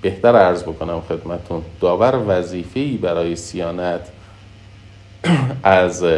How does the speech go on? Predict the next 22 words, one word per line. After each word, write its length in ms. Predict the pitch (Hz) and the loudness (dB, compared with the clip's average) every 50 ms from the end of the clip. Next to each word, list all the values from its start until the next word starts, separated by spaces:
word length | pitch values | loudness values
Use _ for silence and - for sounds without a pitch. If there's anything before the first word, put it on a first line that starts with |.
| 76 80 80 - - - - - - - - - - - - - - - - - - - - | 0 -2 -6 -12 -18 -20 -20 -20 -20 -20 -20 -20 -20 -20 -20 -20 -20 -20 -20 -20 -20 -8 -4
تضمین 480 | - 95 90 85 90 110 120 127 127 | -2 0 0 0 -2 -2 -2 -2 -2
اجرای 400 | 113 98 85 82 - 90 85 85 | -2 -4 -4 -4 -4 -4 -2 -2
قانون 380 | 82 92 87 85 85 87 87 90 | -2 -4 -6 -6 -6 -8 -8 -8
ملی 340 | 90 90 90 95 101 120 123 | -8 -8 -6 -4 -2 -2 0
ندارد، 520 | 117 98 87 85 - 78 76 78 78 76 | 0 0 0 0 0 -2 -2 -2 -4 -6
چون 220 | - - 98 98 | -6 -6 -4 -4
نماینده 460 | 95 87 85 80 78 80 80 85 87 90 | -2 -2 -2 -4 -4 -4 -4 -4 -4 -2
حاکمیت 540 | 92 82 76 - - 73 76 76 73 71 73 - | -2 -4 -4 -4 -6 -6 -6 -6 -6 -6 -8 -10
محسوب 320 | - - - - - - - - - - | -12 -12 -12 -14 -16 -14 -14 -14 -14 -16
نمیشه. 280 | 92 90 - - - - - - - - - - - - - - - - - - - | -16 -16 -16 -18 -18 -20 -20 -20 -20 -20 -20 -20 -20 -20 -20 -20 -20 -20 -20 -8 -2
لذا 260 | 139 160 175 - 214 | 0 0 2 4 2
داور 640 | 208 196 139 127 113 107 104 98 120 139 156 151 165 - - - - - - - - - - | 0 2 2 4 4 4 4 6 6 6 6 6 4 0 -6 -12 -18 -20 -20 -20 -12 -2 2
عین 600 | 165 175 190 196 190 180 180 175 165 156 143 131 | 4 4 6 4 4 2 2 0 0 2 0 2
قواعد 680 | 117 117 104 98 92 87 87 82 82 85 87 90 85 85 | 4 6 6 6 6 4 4 2 2 0 -2 -2 -2 -2
حل 400 | 85 85 87 85 87 87 90 90 | -2 -2 -2 -4 -2 -4 -4 -6
تعارض 840 | 87 - - 78 - - 90 87 85 85 90 101 110 107 107 - 113 | -4 -2 -2 0 0 0 0 0 0 0 0 0 -2 -2 -4 -6 -4
رو 380 | 110 101 92 90 85 85 87 95 - - - - | -2 -2 -2 -2 -4 -6 -8 -12 -16 -12 -6 -4
اعمال 420 | 90 82 82 82 85 92 98 98 | -2 -2 -2 0 0 0 2 2
نخواهد 600 | 104 107 107 104 - - - 73 76 76 76 - | 0 0 0 -2 -2 -2 -2 -2 -2 -4 -8 -8
کرد 260 | - 69 69 71 73 - | -8 -8 -8 -8 -8 -8
برخلاف 460 | 78 80 - - 78 78 82 82 - | -8 -8 -6 -6 -8 -8 -8 -8 -10
دادگاه. 500 | - - - 85 - - - - - | -12 -14 -14 -14 -14 -16 -16 -16 -18